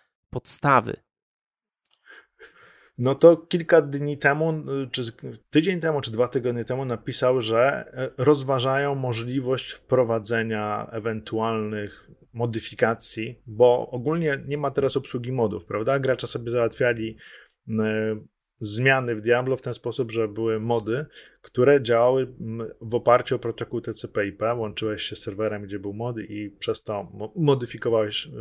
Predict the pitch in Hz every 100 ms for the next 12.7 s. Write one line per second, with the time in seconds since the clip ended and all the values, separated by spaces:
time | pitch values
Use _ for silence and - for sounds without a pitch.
0 | 107 104 101 - 107 104 104 107 110 113
1 | - 123 110 107 107 - 147 - 127 127
2 | 127 - 110 120 131 139 117 101 - -
3 | 110 113 107 110 - 113 104 95 101 101
4 | - 107 107 107 151 - - 202 - 185
5 | - 143 120 131 113 104 104 - 101 92
6 | 90 - 95 95 101 147 - - - -
7 | - - _ _ 147 113 110 110 120 123
8 | 123 - - _ - - 110 151 151 143
9 | 127 127 127 127 127 - 127 117 113 107
10 | 110 110 113 127 117 107 - - 117 127
11 | 117 101 113 156 185 _ _ _ _ _
12 | _ _ - 110 110 110